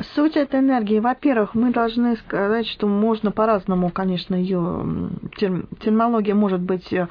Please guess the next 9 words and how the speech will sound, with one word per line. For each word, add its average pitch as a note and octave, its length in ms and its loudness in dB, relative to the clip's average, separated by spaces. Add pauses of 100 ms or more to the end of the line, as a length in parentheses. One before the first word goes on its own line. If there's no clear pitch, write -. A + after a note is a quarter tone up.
(280)
восточная, G#3+ 500 0
может G3+ 220 2
быть, F#3+ 220 -4
индийская, A#3 580 2
может G3+ 240 -2
быть, - 160 -4
китайская, G#3 800 -2
японская, G#3+ 600 -2
но, G#3+ 180 2